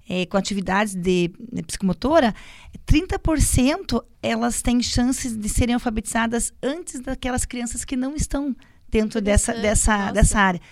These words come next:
Speaker 1: né? É bastante, se você for pensar.
Speaker 2: Claro.
Speaker 1: Ainda mais hoje em dia, que, infelizmente, nossas crianças estão muito nas telas, né?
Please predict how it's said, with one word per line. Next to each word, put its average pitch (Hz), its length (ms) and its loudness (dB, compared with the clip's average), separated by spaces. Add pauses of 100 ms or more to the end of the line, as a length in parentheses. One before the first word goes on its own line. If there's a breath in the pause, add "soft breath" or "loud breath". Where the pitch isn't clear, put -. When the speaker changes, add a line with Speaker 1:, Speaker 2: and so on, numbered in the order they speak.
Speaker 1:
né? 196 240 -2
É 196 80 2
bastante, 311 460 0
se - 40 -8
você 262 220 -6
for 226 140 -6
pensar. 196 440 0
Speaker 2:
Claro. 220 140 -12 (180 loud breath)
Speaker 1:
Ainda 226 160 2
mais 226 220 0
hoje 269 160 0
em 277 80 2
dia, 240 300 0
que, 254 160 -2
infelizmente, 262 840 0
nossas 226 280 -2
crianças 233 320 -2
estão 262 260 -2
muito 269 460 -2
nas 233 180 0
telas, 175 340 -6
né? 196 180 -4